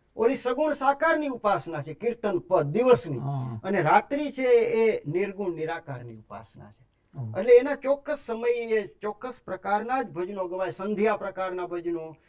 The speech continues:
Speaker 1: પછી આવે ગણપતિના ભજનો, એની સાખીઓ આવતી હોય, ગણપતિ, પછી ગુરુ મહિમા, પછી, અ, બોધ ઉપદેશના પદો આવે, રાત્રે બાર વાગે આરાધ મંડાય, પછી પરજ અઢી વાગે ગવાય,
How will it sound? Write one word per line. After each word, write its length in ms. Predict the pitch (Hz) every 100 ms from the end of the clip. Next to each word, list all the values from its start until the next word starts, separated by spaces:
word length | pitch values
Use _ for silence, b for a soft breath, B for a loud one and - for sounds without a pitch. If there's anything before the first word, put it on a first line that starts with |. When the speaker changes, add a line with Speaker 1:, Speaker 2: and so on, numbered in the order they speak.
| b _
Speaker 1:
પછી 300 | 196 196 202
આવે 300 | 190 185 170
ગણપતિના 680 | 160 175 180 214 220 214 202
ભજનો, 380 | 185 170 170
એની 120 | 175 180
સાખીઓ 460 | 175 175 - 208
આવતી 300 | 185 180 156
હોય, 180 | 156 151
ગણપતિ, 560 | 160 190 - 202 175 175
પછી 240 | 180 175
ગુરુ 280 | 165 196 233
મહિમા, 500 | 208 185 180 165 147 b b b
પછી, 420 | 190 190 208 185
અ, 40 | - B 160 165 165 - -
બોધ 280 | 180 202 202
ઉપદેશના 580 | 185 190 214 233 220 208
પદો 220 | 190 190
આવે, 460 | 185 175 170 160 151 b b
રાત્રે 460 | 151 175 156 208 190
બાર 300 | 180 208 233
વાગે 380 | 208 196 185
આરાધ 540 | 170 - 156 175 220 202
મંડાય, 580 | 202 190 185 170 160 151 b _
પછી 260 | 170 170 180
પરજ 560 | - - 190 233 220
અઢી 260 | - 147 202
વાગે 280 | 202 190 180
ગવાય, 440 | 170 170 156 156